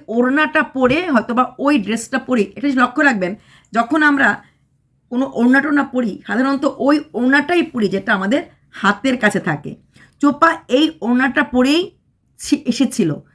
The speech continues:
তাই ওই ওড়নাটা পরেই সকালের পার্টের ভিডিওগুলি করেছে। মাঝখানে যখন ও স্পায়ের ভিডিওগুলি করেছে,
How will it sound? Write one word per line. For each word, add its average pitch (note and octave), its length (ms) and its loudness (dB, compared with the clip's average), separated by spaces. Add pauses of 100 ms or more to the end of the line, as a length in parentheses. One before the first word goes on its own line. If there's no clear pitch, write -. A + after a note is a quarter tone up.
(140)
তাই A3 260 -2
ওই B3+ 80 2
ওড়নাটা A#3 340 2
পরেই G#3+ 360 0 (200)
সকালের D4+ 560 0
পার্টের A#3 380 -2
ভিডিওগুলি F#3+ 380 -4
করেছে। D#3+ 500 -10 (240)
মাঝখানে C#4+ 540 0
যখন A#3 420 0
ও B3+ 100 0
স্পায়ের C4 600 4
ভিডিওগুলি A#3 460 -2
করেছে, A3+ 520 -8